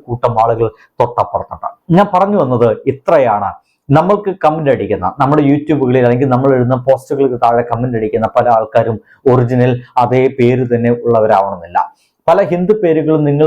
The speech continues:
വന്നിട്ട് കമന്റ് അടിക്കുന്ന ആളുകൾ ഹിന്ദുക്കൾ തന്നെ ആവണമെന്ന്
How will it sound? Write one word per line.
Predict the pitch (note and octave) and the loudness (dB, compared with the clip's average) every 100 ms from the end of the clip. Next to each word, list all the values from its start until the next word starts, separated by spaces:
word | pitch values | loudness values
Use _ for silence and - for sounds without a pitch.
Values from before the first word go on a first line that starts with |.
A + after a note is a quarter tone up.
| C#3+ | 2
വന്നിട്ട് | B2+ B2 B2+ B2 - _ C#3 | 0 -2 -2 -2 -6 _ -4
കമന്റ് | C3 D3 C#3 | -2 -2 0
അടിക്കുന്ന | B2 C3 A#2+ A2+ | 0 0 0 0
ആളുകൾ | A#2 A2+ G#2 - _ | 2 0 -2 -6 _
ഹിന്ദുക്കൾ | A#2+ B2 C#3 C#3 C3+ | 2 4 2 2 0
തന്നെ | C3 C3 A#2+ | 0 2 2
ആവണമെന്ന് | B2 B2+ A#2+ A2+ A2 | 2 0 -2 -2 -2